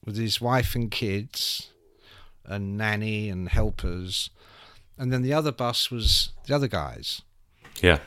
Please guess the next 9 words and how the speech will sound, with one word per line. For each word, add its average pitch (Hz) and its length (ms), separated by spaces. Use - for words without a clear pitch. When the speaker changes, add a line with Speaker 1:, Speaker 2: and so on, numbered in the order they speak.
Speaker 1:
So, 139 600
um, 135 640
Steve 190 420
had 170 160
increasingly - 840
cocooned 143 840
himself - 920
so 131 420
that, 117 340